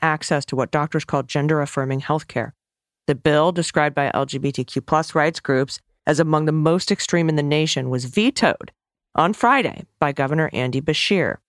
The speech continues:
But it was overridden in both the state house and Senate, where Republicans hold supermajorities.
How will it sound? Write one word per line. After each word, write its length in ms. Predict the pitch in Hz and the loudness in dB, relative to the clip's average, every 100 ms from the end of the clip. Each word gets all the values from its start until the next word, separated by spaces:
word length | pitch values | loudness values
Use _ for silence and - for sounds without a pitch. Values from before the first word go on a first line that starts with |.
| _ _ _ _ _ - | _ _ _ _ _ 0
But 200 | 160 - | 0 2
it 160 | 160 - | 0 0
was 180 | 165 - | 0 2
overridden 640 | 170 165 170 156 131 117 - - | 2 4 2 2 0 -6 -10 -4
in 180 | 135 | -2
both 260 | 131 135 135 | 0 -2 -2
the 80 | 135 | -4
state 320 | - 151 143 | 0 0 0
house 340 | 147 139 143 - | 0 -2 -2 -4
and 220 | 127 139 | -2 0
Senate, 400 | 151 202 180 127 - - | 0 2 2 0 -8 -4
where 120 | 131 | -2
Republicans 560 | 127 - 131 139 131 131 | -2 -2 -2 -2 -4 -2
hold 180 | 139 123 | -2 -2
supermajorities. 1160 | - - 185 147 135 123 117 90 85 - - | -4 -2 -2 0 -2 -2 -4 -4 -6 -8 -12